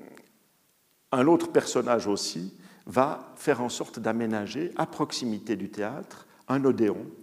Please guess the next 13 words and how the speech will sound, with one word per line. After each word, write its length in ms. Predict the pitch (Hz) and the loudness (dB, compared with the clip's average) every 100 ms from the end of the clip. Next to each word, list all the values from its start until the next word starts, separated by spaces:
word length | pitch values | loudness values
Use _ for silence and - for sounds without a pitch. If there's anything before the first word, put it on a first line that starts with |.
| - _ - - - | -20 _ -20 -20 -14
destiné 640 | 110 127 131 117 101 107 139 - - - - | 4 4 4 -2 -2 -2 -4 -14 -20 -6 0
à, 300 | 113 135 - | 0 0 -6
euh, 720 | 104 107 120 123 120 113 110 | -8 -6 -6 -6 -8 -8 -8
le, 60 | 135 | -6
l'écoute 480 | 127 - 151 147 120 | -6 -2 -2 -2 -6
de 140 | 110 | -4
la 100 | 101 | -4
musique, 460 | 104 101 101 107 110 | -6 -8 -10 -14 -16
en 40 | |
particulier 640 | - 90 - - 98 117 | -16 -20 -20 -16 -10 -8
des 140 | 107 101 | -8 -6
concours 460 | 117 - 127 117 | -6 -6 -6 -4
musicaux, 560 | 101 87 85 - - | -6 -8 -10 -14 -16